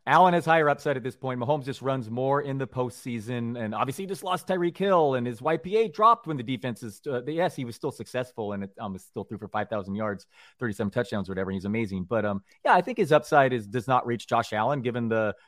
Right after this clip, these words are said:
the rushing. And, and frankly, and, and this year, I, I think there's a clear top, well, clearly Josh Allen. And then to me, Lamar Jackson is a clear number two separates 'cause his,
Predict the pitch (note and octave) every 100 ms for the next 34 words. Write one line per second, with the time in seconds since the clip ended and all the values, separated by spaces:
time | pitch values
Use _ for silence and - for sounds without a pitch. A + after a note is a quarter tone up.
0 | - C#3+ C#3 E3 C3 G#2+ A2 G#2 _ -
1 | B2 A#2 C#3+ F3 F3 C#3 C#3 C3 G3+ G3+
2 | D3+ C3+ B2+ C3 F3+ F#3+ C#3+ G3 A#3 E3+
3 | C3 A2+ - C3 A2+ A#2+ D3 - A#2+ F#2+
4 | - _ F#3 G#3 F#3+ D3+ C3+ - C#3+ A#2
5 | G2+ F#2+ _ C#3 G3 C4 G#3+ G3 C#4 A3+
6 | E3 C3 C3+ - D#3 D#3+ F3 C#3+ D3+ E3+
7 | C3 G#2+ G2 G#2+ - C3+ A2+ - B2+ A#2
8 | G#2 - G3+ F#2+ E2 - - A#2+ G#2+ -
9 | A2+ B2+